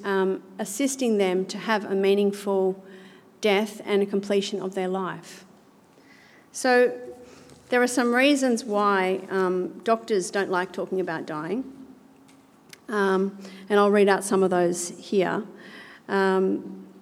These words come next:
they have a low confidence in their ability to prognosticate correctly, and that's actually shown in evidence as well. In fact, doctors are often more likely to over-prognosticate, like give more life expectancy to a person.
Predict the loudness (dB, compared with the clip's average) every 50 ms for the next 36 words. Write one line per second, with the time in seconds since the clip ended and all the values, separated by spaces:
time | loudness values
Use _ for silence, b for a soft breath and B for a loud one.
0 | -18 -6 0 2 2 4 6 6 4 4 4 0 0 0 4 4 2 2 2 -2
1 | -6 -4 -4 -4 -2 0 0 -2 0 0 0 2 2 2 2 2 2 2 2 0
2 | 0 -4 -6 -4 -4 -4 -4 -2 -6 -6 -6 -10 -12 -8 -6 -6 -6 -6 -10 -18
3 | -16 -8 -6 -4 -4 -6 -6 -6 -4 -2 -2 -2 0 0 0 -2 -2 -2 -4 -4
4 | -4 -4 -2 0 0 0 0 -2 -2 0 0 0 0 0 0 0 0 -2 -2 -2
5 | -4 -6 -6 -6 -4 -4 -2 0 0 0 0 -4 -6 B B B B B B B
6 | B B B B -2 0 2 0 -2 0 -2 -4 -4 -2 -4 -4 -2 0 0 0
7 | 0 0 0 0 0 0 0 -4 -6 -4 -2 0 0 2 0 -2 -4 -4 -2 -2
8 | -2 -2 -2 -4 0 2 2 2 2 4 2 2 2 0 -4 -10 -18 -20 -20 -20
9 | -20 -14 -2 -2 -2 0 2 0 -2 -2 -2 -6 -2 0 0 0 2 2 0 0
10 | 0 0 -2 -2 0 0 2 4 4 6 6 4 4 2 0 -2 -4 -8 -12 -14
11 | -10 -10 -8 -8 -4 -6 -6 -4 -4 -6 -4 -2 -2 -4 -2 -2 -6 -6 -4 -4
12 | -4 -4 -4 -4 -4 -4 -4